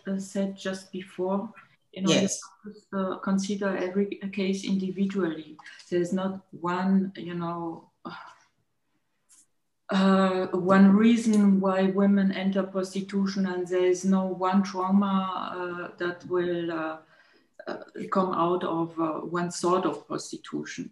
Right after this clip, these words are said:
Speaker 1: So for me, it's very important, you know, to, to, uh, to consider the, the things individually.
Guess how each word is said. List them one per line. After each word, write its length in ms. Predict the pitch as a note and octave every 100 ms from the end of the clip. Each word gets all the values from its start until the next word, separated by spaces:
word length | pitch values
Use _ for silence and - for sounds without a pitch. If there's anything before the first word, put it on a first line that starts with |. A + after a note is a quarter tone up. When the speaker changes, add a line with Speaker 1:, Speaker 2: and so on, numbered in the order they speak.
| -
Speaker 1:
So 500 | - G3+ G3+ - - _ _ _ _ _ _ -
for 200 | - G#3+
me, 220 | A3 B3
it's 140 | A#3+
very 320 | G3+ G#3 A3 A3
important, 640 | G3+ G#3 G#3+ A3 A3 G#3+
you 80 | G3+
know, 320 | G3 G3 G3 G3+
to, 260 | G3+ G3 - - - _ _ _ -
to, 80 | G#3+ - - G3+
uh, 800 | F#3 F#3 - - - _ _ -
to 80 | G#3
consider 800 | A3 G3 - A3 G#3 G3+ F#3+ - -
the, 240 | G3 F#3+ -
the 100 | G3
things 360 | - G3+ G3
individually. 1040 | - G3 F#3+ F3+ F#3+ G3 F#3 D#3+ D3 D3